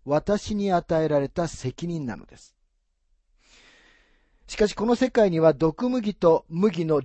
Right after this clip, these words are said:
両方が育っています。これがキリストがご自分の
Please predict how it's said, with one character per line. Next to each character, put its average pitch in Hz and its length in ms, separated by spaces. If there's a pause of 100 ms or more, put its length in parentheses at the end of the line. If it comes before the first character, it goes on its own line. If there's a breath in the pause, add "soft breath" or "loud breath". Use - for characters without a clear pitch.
両 233 320
方 233 200
が 208 120
育 160 260
っ 135 60
て - 160
い 85 60
ま 69 100
す。 - 220 (840)
こ 175 100
れ 180 60
が 190 160
キ - 220
リ 220 140
ス - 60
ト 220 120
が 196 140
ご 156 160
自 165 200
分 220 220
の 208 140